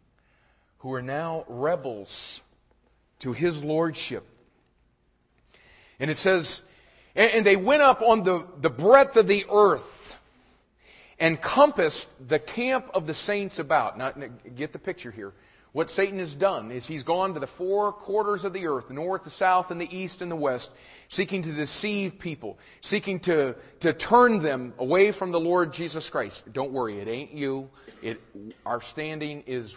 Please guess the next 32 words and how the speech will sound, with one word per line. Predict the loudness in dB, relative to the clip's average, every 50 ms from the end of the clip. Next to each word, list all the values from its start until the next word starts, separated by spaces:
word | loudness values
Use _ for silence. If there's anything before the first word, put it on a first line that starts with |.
| -18 -12
what? | -4 -2 -2 -2 -2 -6 -12 -20 -20 _ _ _ _ _ _ _ _ _ _ _ _ _ _ _ _ _ _ _ _ _ _ _ -20 -18
Is | -18 -16
holy. | -10 -4 -4 -4 -2 -4 -8 -12 -16 -16 -10
It, | -6 -6 -6 -6
it, | -6 -10 -10 -10 -12 -10 -8
you're | -8 -6 -4
not | -2 -2 -4 -2
gonna | -4 -4 -4
make | -2 -4 -4 -2
a | -4
wrong | -4 -2 -2 -4 -6 -8 -10
choice | -8 -6 -6 -6 -6 -6 -10
in | -14 -14
this | -14 -16 -14
thing. | -14 -14 -14 -16 -16 -12
It's | -12 -12 -12 -12 -14 -14 -14 -16 _ -18
secure, | -16 -14 -14 -14 -14 -10 -10 -8 -8 -8 -10 -14 -20 _ _ _ -18 -16
okay? | -12 -8 -4 -4 -4 -4 -6 -12 -20 -20 -20 -20 _ _ _ _ _ _ _ _ _ _ _
The | -20
people | -20 -18 -14 -14 -12 -10 -10 -10
that | -10 -10
were | -10 -10 -12
born | -10 -10 -8 -8 -8 -8 -8
into | -10 -10 -10 -12
the | -12
millennium | -10 -10 -10 -10 -10 -12 -12
that | -12 -12
are | -14 -12
being | -14 -14 -14 -16
faced | -14 -10 -8 -6 -6 -8 -10 -12 -8
with | -6 -6 -6 -8 -8 -6
their | -2 0 2 2 2 2 0 -4